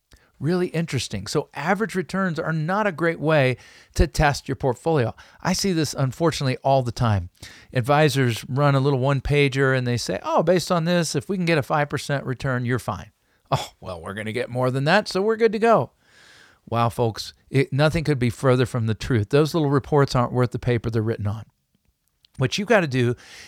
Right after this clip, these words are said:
is have someone come alongside of you who will test your probability of success in retirement and use real, intelligent software,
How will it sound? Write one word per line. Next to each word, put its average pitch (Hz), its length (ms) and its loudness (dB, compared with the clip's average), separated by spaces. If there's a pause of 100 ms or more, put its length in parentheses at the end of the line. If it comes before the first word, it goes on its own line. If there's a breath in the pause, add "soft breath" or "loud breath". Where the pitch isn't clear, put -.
(120 loud breath)
is 151 180 4
have 165 300 2
someone 208 340 0
come 170 160 -4
alongside 139 680 0
of 107 120 -2
you 95 300 -2 (400 loud breath)
who 185 100 4
will 151 140 4
test 196 420 2
your 180 100 0
probability 135 680 2
of 120 100 0
success - 520 -2
in 117 80 -2
retirement 120 460 -2
and 151 200 -2
use 185 300 0
real, 156 500 2 (280 soft breath)
intelligent 151 800 0
software, 113 540 -4